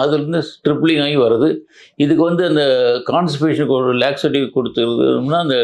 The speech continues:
டயரியா, அந்த மோஷன் வலிச்சுன்னா டயரியா கிளியர் ஆகும். இது பார்க்கலாம். இப்போ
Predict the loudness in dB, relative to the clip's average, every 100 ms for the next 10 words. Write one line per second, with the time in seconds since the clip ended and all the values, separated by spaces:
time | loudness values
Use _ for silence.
0 | 0 2 2 0 0 -2 0 -2 0 -4
1 | -2 -2 0 0 0 -2 -2 0 -2 -2
2 | -10 -20 -20 -20 -8 -4 -2 0 -2 -2
3 | -4 -6 _ _ -20 -14 -2